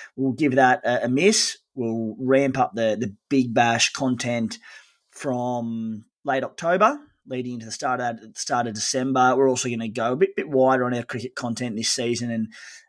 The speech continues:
add in a ton of different things, uh, related to not just Su-, Supercoach, B B L, and just cricket in general. So looking forward to that one.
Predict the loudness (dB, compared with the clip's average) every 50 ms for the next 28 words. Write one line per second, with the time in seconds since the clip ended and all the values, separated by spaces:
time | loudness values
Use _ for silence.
0 | _ _ 0 2 4 4 4 4 2 -2 -4 -2 -2 -2 -2 -2 -4 -6 -6 -8
1 | -6 -4 -4 -4 -4 -4 -4 -4 -4 -4 -2 -2 -2 -2 -2 -4 -6 _ _ _
2 | _ _ -14 -8 -6 -2 0 2 4 4 4 2 2 0 0 -2 -2 -2 -2 -2
3 | 0 2 2 0 0 0 -2 -2 -4 -4 -6 -4 -4 -2 -4 -2 -2 -2 -2 -2
4 | -2 -2 0 0 2 2 2 2 2 0 0 -2 -4 -4 -4 -4 -4 -2 -4 -4
5 | -6 -6 -8 -8 -6 -6 -4 -2 -2 -2 -2 -2 0 2 4 4 4 4 2 -2
6 | -2 -2 -2 -2 -2 -2 -2 -6 -8 -8 -8 -8 -10